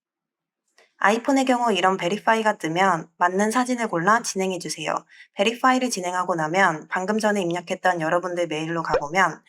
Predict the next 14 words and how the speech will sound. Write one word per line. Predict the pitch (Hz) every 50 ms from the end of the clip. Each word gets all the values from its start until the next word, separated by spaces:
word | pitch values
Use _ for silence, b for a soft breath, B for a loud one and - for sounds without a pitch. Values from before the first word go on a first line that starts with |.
| B B B B -
인증 | 190 196 202 262 277 262
코드가 | 277 262 254 240 226 208
와 | 180 170 165
있을 | 165 170 - 175 -
겁니다. | - 151 151 147 147 - - - - - _ _ _ _ _ _ _ _ _ _ _ _ _ _ _
그 | -
코드를 | 202 - - 262 262 247 240 262 285 294 -
여기에 | 185 175 175 175 196 185
입력하면 | 170 165 175 185 185 - 190 185 175
됩니다. | 175 165 147 143 139 - 143 147 160 - _ _ _ _ _ _ _ _ _ _ _ _ _ _ _ _ _ _ _ _ _ _ _ _ _ _ _ _ _ _ B B B B B _
코드를 | - 294 277 294 294 285 269 226
입력하고 | 185 185 196 190 196 214 202 - 196 196
컨티뉴를 | - 302 294 294 330 311 294 277 254 226
클릭해주세요. | 233 254 247 226 - 214 180 165 156 160 160 156 180 208 233 262